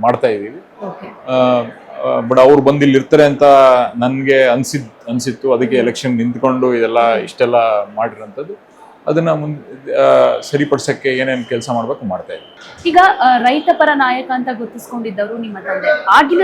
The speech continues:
Speaker 2: ದಿನಗಳಿಂದಲೂ ಕೂಡ ರೈತ ಸಂಘ ಅಂತ ಬಂದಾಗ ಒಂದು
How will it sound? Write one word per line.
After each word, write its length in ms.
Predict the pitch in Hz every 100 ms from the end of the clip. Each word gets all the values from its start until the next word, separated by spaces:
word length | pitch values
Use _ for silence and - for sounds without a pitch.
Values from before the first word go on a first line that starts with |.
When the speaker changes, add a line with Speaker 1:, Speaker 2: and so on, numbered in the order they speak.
| 277
Speaker 2:
ದಿನಗಳಿಂದಲೂ 720 | 277 311 359 349 320 339 330
ಕೂಡ 220 | - 233 254 311
ರೈತ 260 | 233 277 311
ಸಂಘ 300 | 294 285 285 302
ಅಂತ 180 | 294 269
ಬಂದಾಗ 400 | 247 226 220 214 269
ಒಂದು 280 | 277 254